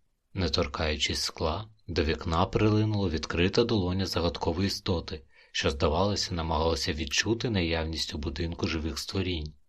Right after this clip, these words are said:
чим змусила Глоріна жахнутися ще більше. На долоні велетня помаранчевим сяйвом засяяли прописні літери, у яких гном спромігся розібрати до болю знайомі імена, серед котрих було і його власне.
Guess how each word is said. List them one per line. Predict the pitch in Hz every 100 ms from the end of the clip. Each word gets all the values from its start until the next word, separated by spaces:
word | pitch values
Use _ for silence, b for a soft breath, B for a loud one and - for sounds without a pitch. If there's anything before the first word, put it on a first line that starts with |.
| _ _
чим | - 98 82
змусила | 92 87 98 120 104
Глоріна | - 98 101 101 98
жахнутися | 82 82 - 80 80 - 90
ще | - - 87
більше. | 76 80 78 - - _ _ _ _ _ _ _
На | 101 85
долоні | 87 82 82 80
велетня | 76 87 98 90 - 87 - -
помаранчевим | 92 82 85 104 - 127 127
сяйвом | - - 107 101 98 87
засяяли | 80 78 87 80 80 80
прописні | 78 73 - - 80
літери, | 73 87 - 90 87 B -
у | 92
яких | 87 - 87 95
гном | 87 101
спромігся | 101 - - 85 104 113 135
розібрати | 123 117 110 101 104 -
до | 85 80
болю | 85 117 131
знайомі | 120 113 113 110 110
імена, | 107 98 90 85 - B
серед | - 90 85 82
котрих | - 87 95 98 95
було | 87 85 76 76
і | 78
його | 76 78
власне. | 78 87 80 76 - 95